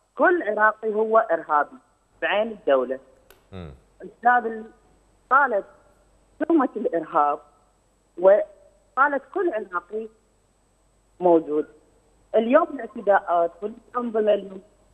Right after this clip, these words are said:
Speaker 1: اليوم عندنا عادل عبد المهدي يقول
Speaker 2: نعم.
Speaker 1: بأن الفساد طال جميع أنظمة الدولة ومنها وزارة العدل. إذا تعرف وزارة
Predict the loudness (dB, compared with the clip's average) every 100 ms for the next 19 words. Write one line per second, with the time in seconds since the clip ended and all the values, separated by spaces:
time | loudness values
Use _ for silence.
0 | -4 2 2 2 -6 -6 -8 -10 -10 -8
1 | -8 -8 -10 -12 -14 -12 -10 -10 -12 _
2 | _ _ _ _ _ _ _ _ _ _
3 | _ _ _ _ _ _ _ _ _ _
4 | _ _ -8 -6 -6 -8 0 2 2 0
5 | -4 -2 0 2 2 0 -8 -8 -4 -4
6 | -4 -8 -10 -4 -2 -2 -8 -2 2 2
7 | 0 -8 _ _ 2 4 4 2 0 2
8 | 6 4 2 -6 -6 -6 -10 _ _ _
9 | _ _ _ _ _ _ _ _ 0 4
10 | 4 4 0 -2 -2 -4 0 0